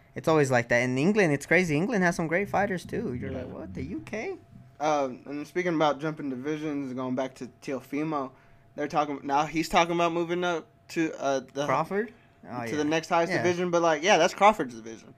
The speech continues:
Speaker 1: And Crawford's
Speaker 2: You
Speaker 1: pound
Speaker 2: don't
Speaker 1: for
Speaker 2: wanna
Speaker 1: pound,
Speaker 2: fight.
Speaker 1: too, yeah.
Speaker 2: If you lose to that guy,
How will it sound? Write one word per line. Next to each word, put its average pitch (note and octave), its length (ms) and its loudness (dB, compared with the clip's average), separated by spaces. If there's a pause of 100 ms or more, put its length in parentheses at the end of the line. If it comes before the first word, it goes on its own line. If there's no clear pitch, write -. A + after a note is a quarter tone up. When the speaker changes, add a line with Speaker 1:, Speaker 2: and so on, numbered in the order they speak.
(120)
Speaker 1:
And C3 160 -8
Crawford's B2 640 -10
Speaker 2:
You - 60 -18
Speaker 1:
pound F3 160 2
Speaker 2:
don't B3 100 10
Speaker 1:
for G#3 40 8
Speaker 2:
wanna D#3+ 120 6
Speaker 1:
pound, D#3 140 -2
Speaker 2:
fight. A2+ 80 -6
Speaker 1:
too, E3 60 -8
yeah. C3+ 260 -10 (120)
Speaker 2:
If D3+ 140 -6
you A#3 160 2
lose B3 240 2
to F3 60 2
that F#3 260 6
guy, C#3 380 4